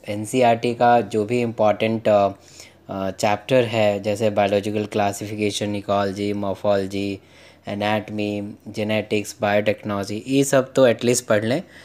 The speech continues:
और ज़्यादा परेशान होने की ज़रूरत नहीं है। एक नीट आपके करियर को डिसाइड नहीं करने वाला है। जी हाँ, अ, बिल्कुल, अ, जहाँ आपका,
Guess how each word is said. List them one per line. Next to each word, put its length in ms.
और 180
ज़्यादा 320
परेशान 480
होने 240
की 100
ज़रूरत 340
नहीं 220
है। 80
एक 220
नीट 360
आपके 500
करियर 380
को 140
डिसाइड 420
नहीं 180
करने 300
वाला 280
है। 120
जी 200
हाँ, 360
अ, 340
बिल्कुल, 560
अ, 400
जहाँ 420
आपका, 420